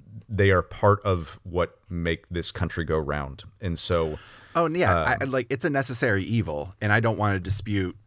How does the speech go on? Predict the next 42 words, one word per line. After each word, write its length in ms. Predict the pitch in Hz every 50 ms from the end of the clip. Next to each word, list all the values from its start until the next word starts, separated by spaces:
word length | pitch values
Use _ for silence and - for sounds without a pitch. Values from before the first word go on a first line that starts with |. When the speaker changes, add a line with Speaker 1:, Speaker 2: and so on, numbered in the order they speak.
| _ -
Speaker 2:
that 640 | 90 98 92 87 82 80 80 78 - - - - - _ _ _ _ -
it's 440 | 101 95 87 76 - - - - - _ -
not 380 | 101 104 107 104 104 101 - -
a 160 | 92 90 87
worthwhile 640 | 82 82 87 110 131 143 - - 95 90 82 73 -
job. 360 | - - 73 73 76 65 - -
It's 120 | 101 -
a 60 | - 82
job 200 | - 101 92 85
that 100 | 82 78
has 260 | - 107 110 110 -
to 60 | -
be 80 | 82 80
done. 480 | 78 - 113 120 104 82 71 76 95 - - - - - - - _ _ _ _ -
I'm 100 | 113 113
just 180 | 110 113 - -
looking 480 | 98 98 107 123 120 - 120 110 104 - -
at 280 | 98 98 98 95 95 - -
the 520 | 131 113 101 95 92 90 87 87 85 78 -
average 360 | - 104 104 92 95 87 - -
salaries 840 | - - 98 104 110 98 87 85 78 76 80 78 73 - - - _ _ _ _ _ -
of 200 | - 117 123 123
these 200 | 110 107 95 82
jobs, 460 | - - 85 80 78 78 76 73 - - - - -
knowing 460 | 95 101 107 117 123 127 120 107 101
the 80 | 95 90
toll 340 | - - 107 101 101 101
it 140 | - 82 -
takes 360 | - - 120 120 120 117 -
on 180 | 95 80 82 78
you, 220 | 78 78 76 78
and 120 | 69 65 82
I 60 | 85
just, 180 | 85 90 - - -
I 80 | 101
feel 260 | 87 - - 107 104 98
like 180 | 90 87 -
it 100 | 87 82
should 220 | - - - 90 82
be 120 | 78 78
more. 320 | 76 69 60 - - 101 - _ _ _ -
Speaker 1:
Exactly. 480 | 123 117 104 139 139 - - 82 69